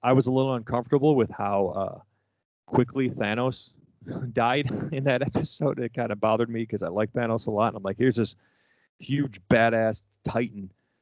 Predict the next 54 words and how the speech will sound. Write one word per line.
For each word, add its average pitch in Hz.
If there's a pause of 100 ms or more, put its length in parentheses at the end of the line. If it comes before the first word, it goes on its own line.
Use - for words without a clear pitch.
(340)
um, 98 (240)
who, 110 (380)
you 117
know, 101 (140)
brought 123
the 117
world 113
to 107
their 98
knees 101
and 101
eliminated 104
half 101
of -
the -
population 101
of 95
the 101
universe, 104 (580)
and 101
then 101
just 101
turned, 104 (320)
turned, 104
he 98
was 98
essentially 101
just 101
cut 117
right 107
down 98
the 98
middle 98 (420)
in, 107
in, 104 (180)
in 107
half 95
by 95
Ultron." 95 (220)
And 104
that's 101
how 92
Ultron 92
got 90
the 95
Infinity 98
Stones, 98
'cause 104
he 117
already 165
had 127
the 101
Mind 101
Stone, 90